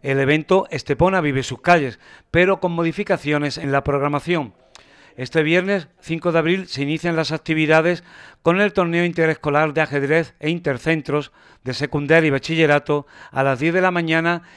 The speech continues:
en la caseta municipal del recinto ferial. A las siete se proyecta la película de animación El ángel en el reloj en el Auditorio Felipe sexto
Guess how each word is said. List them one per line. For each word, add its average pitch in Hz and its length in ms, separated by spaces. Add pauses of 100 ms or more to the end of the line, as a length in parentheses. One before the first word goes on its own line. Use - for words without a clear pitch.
(180)
en 160 160
la 175 120
caseta 156 360
municipal 160 680
del 156 220
recinto 139 440
ferial. 127 520 (560)
A 139 120
las 135 200
siete 160 420
se 165 180
proyecta 151 440
la 165 140
película 160 420
de 160 80
animación 160 600 (340)
El 135 160
ángel 160 400
en 143 140
el 139 100
reloj 151 440
en 151 160
el 147 100
Auditorio 147 480
Felipe 156 320
sexto 160 460